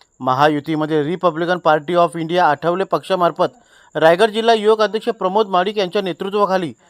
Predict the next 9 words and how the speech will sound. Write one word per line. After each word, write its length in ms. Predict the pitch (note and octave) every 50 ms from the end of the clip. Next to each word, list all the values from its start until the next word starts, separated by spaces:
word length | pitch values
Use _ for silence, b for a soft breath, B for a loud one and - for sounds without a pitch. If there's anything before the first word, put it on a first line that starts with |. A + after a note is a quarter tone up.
| b b b b b
यशवंतनगर 640 | F3 F#3 - - G#3+ A#3+ B3 A#3 A3 G#3+ G3+ A3+ A#3+
परिसरातून 680 | - G#3 G3+ G#3+ G3 A3 G3+ G3+ G#3+ G3 A3+ A3 G3
निघालेल्या 440 | F3 D3+ E3+ F#3 G3+ G#3 G#3 A3 G#3
प्रचारादरम्यान 760 | - F3 D3+ - G3 G3+ G#3+ G3+ F#3 F3 E3 E3+ F#3 G3+
आरपीआय 480 | G3 - C3+ D3 D3 D3 - G#3 G#3+ A3
पक्षाचे 480 | G#3+ G#3 F3 - - F#3+ E3+ - G3 F#3 F3 _ _ _ b b b b b b
पदाधिकारी 500 | - C#3+ C#3 F3 G3 F#3 G3+ G3+ G3 F3+
व 140 | E3 E3 F#3+
कार्यकर्ते 560 | - - D3 C#3 D#3+ D#3+ F#3+ F3+ - E3 C#3